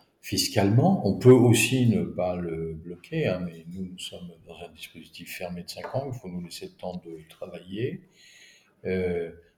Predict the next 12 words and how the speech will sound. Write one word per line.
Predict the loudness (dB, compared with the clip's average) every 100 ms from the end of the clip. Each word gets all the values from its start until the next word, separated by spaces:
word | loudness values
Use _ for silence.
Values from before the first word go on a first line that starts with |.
| _
dans | -4 2
lequel | 4 4 4
peuvent | 2 4
venir, | 2 4 4 4 2
euh, | 2 0 -2 -8 -18 _ _ _
au | -8
fond, | -6 -4 2 2 2 0
euh, |
deux | -2 -4
types, | -2 -2 0
euh, | 0 0 -2
d'investisseurs. | -4 -6 -8 -12 -10 -8 -4 -4 -4